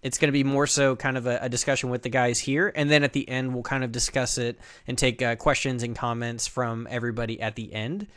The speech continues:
And then when we're done, we will switch over to Alien Isolation for the beginning of our spooky stream,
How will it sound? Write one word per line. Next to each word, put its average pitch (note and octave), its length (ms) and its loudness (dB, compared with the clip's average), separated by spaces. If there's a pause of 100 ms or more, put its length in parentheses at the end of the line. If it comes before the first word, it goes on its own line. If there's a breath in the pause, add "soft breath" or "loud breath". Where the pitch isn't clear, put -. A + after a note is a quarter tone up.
(180 soft breath)
And B2 120 -2
then B2 160 2
when B2 180 0
we're A#2+ 120 0
done, A#2+ 600 -4
we C3 180 -2
will C3 160 0
switch - 380 -2
over C3+ 420 2 (280 soft breath)
to C3 240 -4
Alien C3+ 380 4
Isolation B2 720 2 (220 loud breath)
for A2+ 460 4
the A#2 80 -2
beginning A#2+ 460 0
of B2 160 -4
our A#2 160 2
spooky B2 460 0
stream, A2+ 500 0